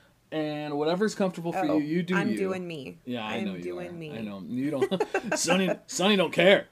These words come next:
Speaker 1: Sonny just do what you want. <laughs> So,
Speaker 2: That's true.
Speaker 1: but I will say, like, there are some things that, like, I kinda would like to see make a comeback, not because I think they were fashionable, but because of how ridiculous they were.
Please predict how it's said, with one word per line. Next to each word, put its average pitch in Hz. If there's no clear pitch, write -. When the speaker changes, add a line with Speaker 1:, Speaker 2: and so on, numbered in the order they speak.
Speaker 1:
Sonny 208
just 170
do 165
what 165
you 123
want. 175
<laughs> 320
So, 127
Speaker 2:
That's 110
true. -
Speaker 1:
but 208
I 180
will 180
say, 170
like, 143
there 165
are 147
some 196
things 220
that, 135
like, 127
I 147
kinda 135
would 143
like 117
to -
see 123
make 113
a 120
comeback, 120
not 117
because 131
I 123
think 127
they 117
were 110
fashionable, 139
but 110
because 117
of 110
how 107
ridiculous 110
they 160
were. 160